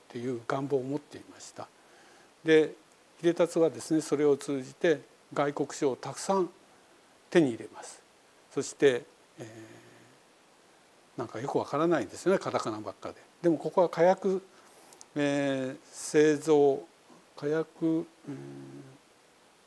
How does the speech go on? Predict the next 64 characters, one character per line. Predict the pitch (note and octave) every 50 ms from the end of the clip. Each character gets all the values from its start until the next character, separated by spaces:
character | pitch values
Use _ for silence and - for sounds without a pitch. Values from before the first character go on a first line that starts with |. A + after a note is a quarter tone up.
| _ _
製-、 | - - - - - D3+ C#3+ C#3 C3+
こ | - C#3+
こ | C3+ D#3
な | D3+ E3+
ん | E3+
か | - - F#2+ - - - - _ _
黒 | - F3+ -
く | -
て | - G#2
わ | G#2
か | -
ん | A#2 A2 G#2+ G#2+
な | C3+ D3
い | B2+
ね。 | G#2+
で | B2 D3
も、 | A#2+ A2+ A#2 - _ _ _ _ _ -
あ、 | C3
消 | C3+ - - C#3+
し | C#3 -
た | - C4+
ん | B3+
で | F3 -
す | -
よ、 | B2+ A#2
こ | A2
れ。 | A2+ -
火 | - -
薬 | D#3 F3+ F#3+ - -
製 | - - - D#3+ F3 F#3
造 | F3+ F3+ - G3+ F#3+ F#3
で | E3 E3
す | - - -
ね。 | A2 C3+ D3+ - _ _ _ - - - - - _ _ _
と | - F3 E3+
い | E3+ E3+
う | F3
よ | F3 E3+ D3+
う |
な | B2 A2
こ | - - A2
と | - C3+
と | - - A#2
か | - A2 G#2+
で | -
す | G#2 - -
ね、 | D3+
こ | - - D#3
こ | G3
に | G3 F3
も | C#3 C#3
火 | - C#3
薬 | C#3+ D3+ C#3+ - - -
製 | - - D3+ D3 C#3+
造 | C#3 C#3+ D3+ C#3
所 | C3 - E3+ D3+
な | B2+ G2
ん | -
て | - -
書 | - B2+
い | G2
て | - -
あ | A2+
り | -